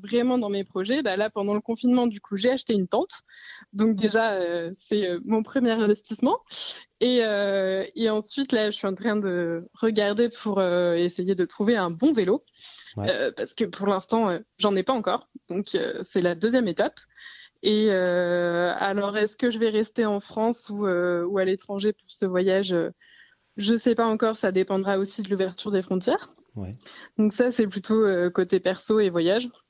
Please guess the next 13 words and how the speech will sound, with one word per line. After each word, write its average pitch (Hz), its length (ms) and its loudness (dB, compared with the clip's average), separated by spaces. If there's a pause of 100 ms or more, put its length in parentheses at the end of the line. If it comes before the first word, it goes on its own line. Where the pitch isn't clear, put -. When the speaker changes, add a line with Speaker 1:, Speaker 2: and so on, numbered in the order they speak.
Speaker 1:
En 196 160 -2
tout - 160 -10
cas, 202 240 0
euh, 170 220 -2 (400)
là, 226 140 2
j'ai 226 100 0
motivé 220 500 0
aussi, 233 340 -2
euh, 180 440 0
des 185 200 -2
amis 208 440 0
et, 180 180 2
euh, 170 140 -2